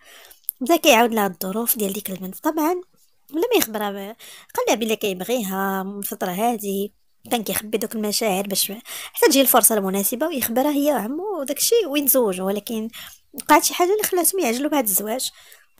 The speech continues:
امينه باشفاق: "الله على بنيتي مسكينه، باينه عانات بزاف في حياتها، شافت في ولدها بواحد النظره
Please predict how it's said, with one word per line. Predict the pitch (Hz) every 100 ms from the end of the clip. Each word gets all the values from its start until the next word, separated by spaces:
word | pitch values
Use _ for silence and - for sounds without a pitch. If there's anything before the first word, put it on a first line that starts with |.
| -
امينه | 285 285 262
باشفاق: | 240 247 - - 262 - _ - -
"الله | 311 254 240 240 233 226
على | 233
بنيتي | 220 226 214 - -
مسكينه، | - - 285 311 320 - - - _ _ _ -
باينه | 302 370 294
عانات | 247 254 247
بزاف | 202 247 -
في | -
حياتها، | 254 220 208 - - _ - - _ _
شافت | - 403 -
في | -
ولدها | 269 208 214 208 185 _ _ _ _ _ _ - -
بواحد | 202 240
النظره | 220 208 220 202 190 185 220